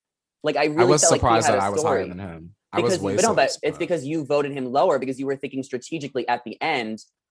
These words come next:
Speaker 1: which actually did upset a few of my friends who told me, they're like, "Courtney and River are best friends. Like, why would he do that to his best friend?" And I'm like, and then I told them, I was like, "It's a game. Like, it's about the strategy in the game. You have to remember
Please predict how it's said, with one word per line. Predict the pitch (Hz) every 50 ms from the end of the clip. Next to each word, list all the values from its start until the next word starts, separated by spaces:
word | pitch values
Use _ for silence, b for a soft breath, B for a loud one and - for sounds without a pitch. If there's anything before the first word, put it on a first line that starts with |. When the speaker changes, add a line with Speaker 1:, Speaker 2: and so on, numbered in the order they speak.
| _ _ _
Speaker 1:
which | - 165 160
actually | 170 160 190 196 - - 190 160
did | 131 156 151
upset | 135 123 - - - 165 151 143 - -
a | 135
few | 135 - 147 139 131 123 -
of | 113 123 123 120 120
my | 123 117 120
friends | - - 151 196 214 165 156 156
who | 160 139
told | 135 190 208 220
me, | 190
they're | 147 143
like, | 143 143 127 120 - _ _ _ _ _ _ -
"Courtney | - - 185 180 175 180 175 170 160
and | 135 135 135 127
River | 165 165 - 170
are | 131 143
best | 143 135 - 143 139 139 - - -
friends. | - 180 180 180 175 170 147
Like, | 143 131
why | 127 143 151 156
would | 156 151
he | 143 139
do | 139 165 170
that | 165 156 -
to | 156 135
his | 131 120 _ -
best | 135 139 131 135 - -
friend?" | 170 185 180 156
And | 151 147
I'm | 151 156
like, | 151 139 127 -
and | - 139
then | 147 143
I | 139 139
told | 139 - 226 240
them, | - 156
I | 139 127
was | 127 139
like, | 123 -
"It's | - 143 143 -
a | 139
game. | 117 107 - - 143 165 196 175 135 120
Like, | 117 113 -
it's | 139 139
about | 156 123 - 147 143 143 139 -
the | 127
strategy | - - - 139 143 147 139 131 143 127
in | 123
the | 120 117
game. | 110 104 139 143 156 165 151 131
You | 127 131
have | 139 143 143 139
to | - 139
remember | 123 123 117 117 131 147 170 160 135 120 113 113 110